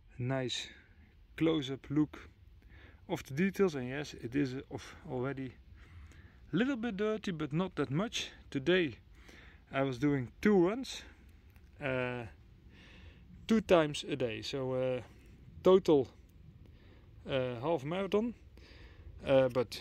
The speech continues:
you, <laughs> you're not interested in that, you're interested in the shoe. So this is the K-ring, it gives you stability in the shoe. It's a shoe for neutral runners,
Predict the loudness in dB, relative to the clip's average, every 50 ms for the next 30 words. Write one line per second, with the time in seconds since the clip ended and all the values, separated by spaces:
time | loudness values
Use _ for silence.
0 | -12 -10 -6 0 2 2 2 0 -2 -4 -2 -2 0 0 2 2 2 0 2 2
1 | 0 -2 -2 -4 -4 -2 -2 -2 -2 0 0 0 0 -2 -4 -2 -2 -2 -2 -2
2 | -4 -4 -2 0 0 0 0 -2 -6 -14 -20 -20 -18 -14 0 2 2 4 4 4
3 | 4 2 -2 -4 -2 -2 -4 -4 -4 -10 -14 -16 -18 -18 -20 -20 -20 -20 -20 -20
4 | -20 -20 -14 4 8 10 10 10 10 8 4 0 2 2 2 2 0 -4 -8 -2
5 | 0 0 0 2 -2 -4 -6 -6 -10 -14 0 0 0 6 6 6 6 6 2 0
6 | 0 0 0 0 2 4 6 6 6 4 2 -2 -4 -4 -4 -4 -2 0 0 0
7 | 0 0 -2 0 2 2 2 2 2 2 2 2 4 4 2 0 0 -2 -6 -8
8 | -10 -12